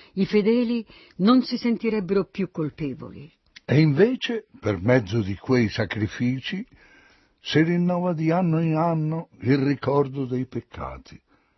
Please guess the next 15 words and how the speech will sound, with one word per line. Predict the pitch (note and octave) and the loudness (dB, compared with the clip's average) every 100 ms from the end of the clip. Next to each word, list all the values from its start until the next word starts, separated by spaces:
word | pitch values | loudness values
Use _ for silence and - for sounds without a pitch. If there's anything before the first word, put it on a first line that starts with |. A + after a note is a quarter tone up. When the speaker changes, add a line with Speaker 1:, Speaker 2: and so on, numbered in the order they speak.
| _ _ _ _ | _ _ _ _
Speaker 2:
perché | - G#2 - A2+ | -6 -4 0 -2
non | G#3+ F2+ G#2+ A#2+ | -2 -2 0 0
è | - | 0
possibile | A2+ G2+ - A3 E3 E2+ E2+ D2 C#2+ | -6 -8 -6 -2 -2 -4 -10 -10 -12
eliminare | D#2+ F2 F#2 F#2 F#2+ F#2 F#2 G2 | -8 -6 -2 -2 0 -2 -2 -4
i | F#2+ | -6
peccati | E2 - - G#2+ G2+ - E2 - - - _ _ | -10 -12 -6 -2 -2 -6 -12 -12 -20 -20 _ _
con | - A#2+ | -4 0
il | G2+ F2+ | 0 -4
sangue | - A2 G2+ F#2 F#2 | -2 0 0 -2 -6
di | E2 - | -8 -6
tori | G2 G2+ F2+ E2+ E2 | -4 -2 -2 -4 -8
e | D#2 | -10
di | D2+ | -14
capri. | - F#2 D2+ - D2 | -10 -8 -8 -12 -18